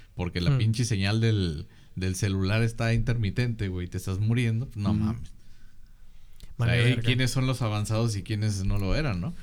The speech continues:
Speaker 1: Pero,
Speaker 3: Ujú.
Speaker 1: pues, nos salimos de ese pedo. O sea, yo sí pienso, también como tú,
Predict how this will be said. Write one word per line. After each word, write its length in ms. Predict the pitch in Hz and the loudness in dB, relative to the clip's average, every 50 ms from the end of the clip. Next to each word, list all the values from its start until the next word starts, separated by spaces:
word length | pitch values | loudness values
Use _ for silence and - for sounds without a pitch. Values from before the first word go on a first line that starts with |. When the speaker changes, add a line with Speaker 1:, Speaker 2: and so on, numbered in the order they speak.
| - - - - 117 | -12 -12 -6 0 2
Speaker 1:
Pero, 160 | 131 135 135 | 4 4 4
Speaker 3:
Ujú. 40 | 127 | 2
Speaker 1:
pues, 120 | 127 127 123 | 2 2 2
nos 100 | 123 123 | 2 2
salimos 320 | 135 123 143 160 160 156 | 4 2 2 2 2 2
de 60 | 151 151 | 2 2
ese 140 | 147 156 | 2 0
pedo. 260 | - - 151 170 151 113 | 0 0 -2 0 0 -2
O 20 | |
sea, 200 | - 107 92 90 | -2 -2 -2 -2
yo 180 | 95 104 117 117 | 0 0 0 0
sí 140 | - 160 | 0 -2
pienso, 480 | 156 - - 139 127 127 127 - - 113 - - | -2 0 0 2 2 0 0 -2 -6 -8 -8 -6
también 300 | - 95 98 104 104 104 | -4 -2 -2 -2 -2 -2
como 160 | - 120 113 | -2 -2 -2
tú, 200 | 110 - 139 170 | -2 -4 -6 -6